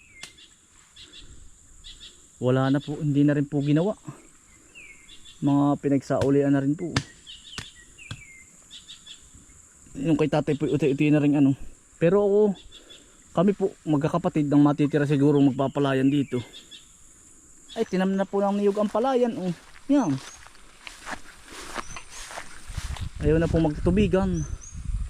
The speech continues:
Pinatigil na. Hmm, yan, mga kaisan, oh. Papakita ko sa inyo. Gawa ng ano nga po, ay hindi na rin po tayo napapansin ng gobyerno po. Pinabayaan na. Napapansin naman siguro, kaya lang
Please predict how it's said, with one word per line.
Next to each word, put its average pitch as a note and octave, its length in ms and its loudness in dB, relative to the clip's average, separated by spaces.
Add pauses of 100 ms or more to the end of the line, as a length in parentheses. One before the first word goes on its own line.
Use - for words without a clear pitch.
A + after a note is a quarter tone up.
(180)
Pinatigil D3 640 2
na. D#3+ 40 -2 (1500)
Hmm, D#3+ 160 6 (160)
yan, F#3 120 4
mga D#3 200 4
kaisan, D#3 320 0
oh. C3+ 80 -4 (800)
Papakita A2+ 480 -2
ko A#2+ 40 -4
sa A#2 120 -2
inyo. G2+ 240 2 (1400)
Gawa D3+ 240 2
ng F3+ 240 -2
ano - 80 0
nga - 160 0
po, F3 240 0
ay C#3+ 160 2
hindi D3 320 2
na D#3+ 80 2
rin D#3 120 0
po D#3+ 120 0
tayo D#3+ 160 2
napapansin D#3+ 480 -2
ng E3 80 0
gobyerno E3+ 400 0
po. - 80 -10 (2000)
Pinabayaan C#3+ 600 2
na. F#3+ 40 -4 (160)
Napapansin A#3+ 480 0
naman A#3+ 160 -2
siguro, A3+ 320 0
kaya F#3 240 -2
lang D#3 160 0